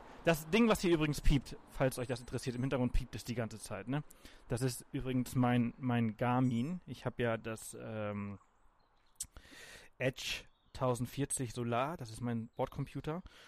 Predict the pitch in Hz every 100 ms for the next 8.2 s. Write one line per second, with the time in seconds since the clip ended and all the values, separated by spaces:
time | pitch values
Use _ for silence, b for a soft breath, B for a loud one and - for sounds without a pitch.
0 | B - 117 135 143 135 143 143 - 135
1 | - 175 - - 127 175 - 113 107 -
2 | 113 113 120 123 127 120 - 113 117 110
3 | 113 110 123 - - B B B B B
4 | 127 117 117 117 - - 123 113 110 120
5 | 123 143 131 131 127 123 - - 127 -
6 | 131 - 117 117 - 127 - 120 117 151
7 | 180 - 123 165 - 165 160 - _ -
8 | 135 131